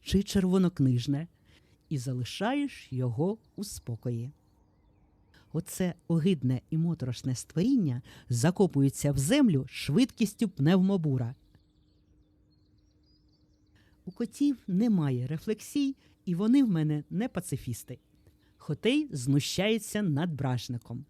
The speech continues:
няша ловить бабок. На акації оселилися синиці. Черешня полюбляє сидіти на даху гаража і медитувати на них. В городі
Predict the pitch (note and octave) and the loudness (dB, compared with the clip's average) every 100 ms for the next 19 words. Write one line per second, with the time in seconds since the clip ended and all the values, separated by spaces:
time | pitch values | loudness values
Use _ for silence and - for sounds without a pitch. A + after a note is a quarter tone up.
0 | _ - C#3+ C#3 A3+ - C4+ A#3+ C3+ D#3 | _ -4 -2 0 -2 -4 -8 -6 -4 -2
1 | F3 F3+ C3 C3 B2 B2+ - _ _ _ | -2 -4 -4 -2 -2 -4 -12 _ _ _
2 | _ _ _ - D3 E3 - C4 - - | _ _ _ -6 -2 -2 -2 -4 -4 -6
3 | C#3+ - E3 - F#3 A#3+ A#3 G3 G3+ - | -6 -6 -8 -4 -2 0 -2 -2 -6 -4
4 | G#3+ F#3+ B2+ - B2+ - _ _ _ _ | 0 0 0 -4 -12 -12 _ _ _ _
5 | - C#3+ F3+ A3+ - C3 C3+ _ D#3 F3 | -6 -4 -2 -6 -6 -6 -6 _ 0 2
6 | E3+ E3+ C#3 C#3 - F#3 C3+ C3 C3 C3+ | 2 2 0 -2 -2 -2 0 -2 -2 -2
7 | C#3+ F#3 - C3 C3+ F3 F#3+ C4+ C#4 - | -2 -2 -2 -2 -2 -2 -2 -2 -4 -8
8 | - - D3+ B2 B2 B2+ C3 A#2 D#3+ F3+ | -20 -6 -4 -2 -4 -8 -8 -6 -6 -6
9 | D3 C#3+ _ B2+ A#2+ A#2 - - _ _ | -10 -12 _ -8 -6 -6 -8 -16 _ _
10 | _ _ _ _ _ _ _ _ _ _ | _ _ _ _ _ _ _ _ _ _
11 | _ _ _ _ _ _ _ _ _ _ | _ _ _ _ _ _ _ _ _ _
12 | _ _ _ _ _ _ _ - B2+ A#2 | _ _ _ _ _ _ _ -6 -4 -2
13 | A#2+ D#3+ A3 B3+ | 0 -2 -2 -4